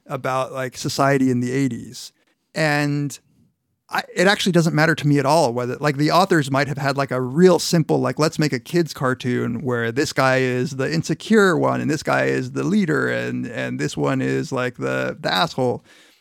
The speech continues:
And that was it. And so, like, the, the intentions of the author are super straightforward and kinda simplistic. And then I read this complex stuff into it. I don't think I'm making an error at all,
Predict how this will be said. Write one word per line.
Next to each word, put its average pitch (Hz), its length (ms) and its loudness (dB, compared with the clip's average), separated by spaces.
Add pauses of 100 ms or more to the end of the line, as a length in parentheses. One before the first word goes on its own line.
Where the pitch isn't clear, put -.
(220)
And 147 380 0
that 165 140 2
was 151 140 -2
it. 175 240 2 (180)
And - 140 -10
so, 156 180 2
like, 143 200 -4
the, 139 280 -4
the 131 520 -2
intentions 156 500 -2
of 143 80 0
the 131 140 -2
author 127 320 -4
are 113 40 -10
super 165 440 -2
straightforward 143 480 -2
and 127 100 -4
kinda 143 240 -4
simplistic. 127 540 -6 (360)
And 147 120 0
then 170 100 4
I 165 100 4
read 165 400 0
this 139 160 -2
complex - 680 -4
stuff - 280 -4
into 151 300 -4
it. - 160 -2 (960)
I 180 80 4
don't 185 100 6
think 151 120 2
I'm 147 80 0
making 139 260 -2
an 127 80 -6
error 123 300 -2
at 131 60 -4
all, 156 300 0